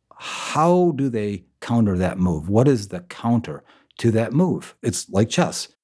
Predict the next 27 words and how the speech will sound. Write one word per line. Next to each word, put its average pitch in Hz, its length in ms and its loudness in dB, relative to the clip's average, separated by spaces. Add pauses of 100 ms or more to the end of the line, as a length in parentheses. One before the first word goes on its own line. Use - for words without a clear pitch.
(160)
So - 220 4
when 123 240 2
you, 117 320 2
when 131 240 2
you're 113 100 2
talking 180 500 -2
to 147 120 0
a 110 60 2
business 123 520 0
level 113 220 2
decision 104 500 0
maker 87 440 -4 (240)
about 98 240 4
improving 110 500 2
a 87 60 -6
business 151 360 0
result, 69 420 -12
and 117 140 2
again, 87 200 -2 (200)
take 151 200 0
that 117 160 -4
all 120 160 0
the 175 60 2
way 185 80 2
back 135 260 -6
to 87 80 -14
content, 113 560 -10